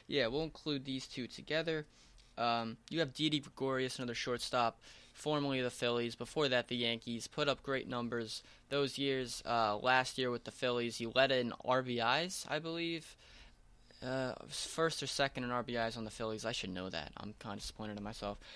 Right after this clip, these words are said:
But I have him going to the Angels. Um, again, I don't think that he's gonna get a lot, a lot of money, but he's a reliable lefty bat. I mean,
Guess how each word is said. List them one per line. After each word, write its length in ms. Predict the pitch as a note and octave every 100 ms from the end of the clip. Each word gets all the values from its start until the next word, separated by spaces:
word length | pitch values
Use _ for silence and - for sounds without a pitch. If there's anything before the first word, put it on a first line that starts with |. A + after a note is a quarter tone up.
| - -
But 260 | - C#3+ - - - - -
I 120 | D#3+
have 240 | F#3+ F3
him 200 | F3+ E3+
going 280 | D3+ C#3+ B2+
to 120 | A#2+
the 140 | - - -
Angels. 800 | - A3 G3 G3 G3 F3 - - _
Um, 400 | C3 B2+ B2 A#2+ -
again, 500 | C3 C#3 C#3 C3 B2+
I 140 | - C#3+
don't 180 | D3
think 220 | - B2+ -
that 100 | A#2+
he's 180 | B2+ -
gonna 200 | A#2+ A2+
get 200 | A2 E2
a 40 |
lot, 360 | G#2 B2+ C#3 C#3
a 20 |
lot 220 | C3 C3
of 60 | B2+
money, 280 | B2+ B2+
but 140 | A#2+ C3
he's 180 | G#3 B3
a 80 |
reliable 520 | G#3+ D#3+ B2 A#2 G#2+ A2+
lefty 300 | A2+ - A#2
bat. 380 | G#2 A2 B2+ -
I 120 | B2
mean, 340 | B2+ B2 A#2+